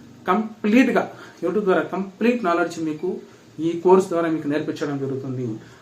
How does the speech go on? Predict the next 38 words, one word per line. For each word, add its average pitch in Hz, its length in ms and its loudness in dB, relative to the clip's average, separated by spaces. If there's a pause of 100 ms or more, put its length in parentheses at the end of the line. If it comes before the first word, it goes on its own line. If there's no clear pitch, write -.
(100)
అలాగే 180 400 0 (120)
YouTube-లో 220 360 2
యాడ్స్ 185 420 4
రన్ 185 300 -2
చేయాలంటే 151 500 -2 (220)
కొన్-, 170 140 -4 (480)
YouTube-లో 208 320 4
యాడ్స్ 190 300 4
రన్ 196 100 0
చేయాలంటే 180 340 -2
మనం 143 220 -4
ఏం 175 120 2
చేయాలి? 131 300 -6 (440)
ఎంతోమంది 226 480 2
మన 202 160 0
ఛానల్కి 190 460 0
బాగా 175 260 2
ఫాలోవర్స్ 170 340 2
వచ్చిన 165 240 -4
తర్వాత, 151 300 -2
లేకుంటే 156 420 0
వేరే 160 220 6
ఛానల్ 175 340 -2
వాళ్ళు 151 220 0
కూడా 147 340 -4 (420)
మన 214 180 4
దగ్గర 226 260 6
స్కిల్స్ 254 360 2
ఉంటే 233 200 2
మనకు 226 240 0
ఫోన్ 269 320 2
చేస్తారు. 143 280 0 (240)
మనం 180 160 0
ఏం 247 160 2
చేస్తాం? 214 440 0 (300)
Facebook-లో 226 580 6
అప్డేట్ 190 440 4
చేస్తాం. 147 260 0